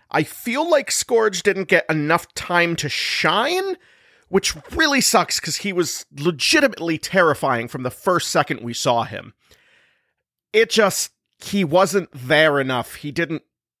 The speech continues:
do enough, even though he did quite a bit of damage. Um, the fifth act of the movie, 'cause this weirdly is a five-act structure,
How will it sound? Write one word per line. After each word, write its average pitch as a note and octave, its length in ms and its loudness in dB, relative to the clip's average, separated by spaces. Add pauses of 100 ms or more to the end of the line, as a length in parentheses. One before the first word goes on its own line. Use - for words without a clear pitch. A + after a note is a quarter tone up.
(600)
do F3+ 300 4
enough, B2 480 -2
even C#3+ 360 -2
though C#3 180 4
he C#3 180 -6
did D#3+ 260 0
quite D3 280 -4
a B2 60 -4
bit A2+ 320 -8
of G#2+ 200 -12
damage. - 520 -10 (580)
Um, C3+ 480 4 (420)
the E3 60 -8
fifth E4+ 320 0
act G#3 240 2
of C#3 100 -6
the D3+ 60 -2
movie, C3 360 -2
'cause D3 320 -4
this C#3+ 240 -6 (160)
weirdly F#4 540 -2
is D#4+ 160 -2
a C4+ 80 2
five-act A3+ 480 2
structure, B2 600 -6